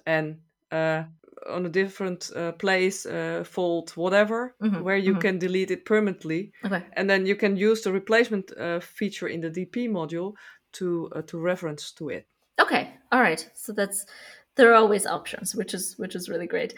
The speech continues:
Speaker 2: Um, anything else you'd like to add?
Speaker 1: Yes, uh, I wrote a blog, which you can find on our blog overview at axonic dot I O da-, uh, slash, um, blog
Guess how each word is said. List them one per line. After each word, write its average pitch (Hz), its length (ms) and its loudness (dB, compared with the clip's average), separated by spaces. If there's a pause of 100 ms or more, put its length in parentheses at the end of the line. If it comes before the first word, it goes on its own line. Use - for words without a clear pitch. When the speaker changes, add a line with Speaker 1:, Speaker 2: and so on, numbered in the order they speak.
(640)
Speaker 2:
Um, 233 560 6 (320)
anything 403 360 6
else 359 200 4
you'd 311 120 0
like 202 180 4
to - 160 -4
add? 156 340 2 (1120)
Speaker 1:
Yes, 277 280 8
uh, 240 440 6
I 240 120 8
wrote 262 240 8
a 226 60 4
blog, 214 400 8
which 208 180 4
you 226 80 2
can 214 300 2
find 202 440 2
on 185 280 -4
our 175 320 -2
blog 262 380 2
overview 170 680 0
at 180 260 0
axonic 196 500 -4
dot 185 120 -2
I 180 180 2
O 175 220 2
da-, 165 300 0
uh, 185 100 -4
slash, - 540 -2 (480)
um, 160 680 -4
blog 196 300 -2